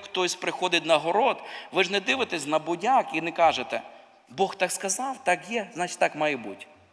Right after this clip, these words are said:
Для чого я цю думку сію для вас? Ми розуміємо, це прокляття, з цим треба боротись.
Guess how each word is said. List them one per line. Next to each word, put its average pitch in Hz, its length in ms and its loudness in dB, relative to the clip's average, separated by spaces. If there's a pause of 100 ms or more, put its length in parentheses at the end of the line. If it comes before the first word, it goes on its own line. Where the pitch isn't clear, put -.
(1400)
Для 175 100 -2
чого 269 180 0
я 226 40 0
цю - 140 -6
думку 175 320 -4
сію 131 340 -2
для 113 140 -2
вас? 95 360 -4 (680)
Ми 170 120 -2
розуміємо, 185 600 -4 (240)
це 175 180 -2
прокляття, 185 640 -2
з - 80 -2
цим 165 180 -2
треба 170 240 0
боротись. 175 640 -2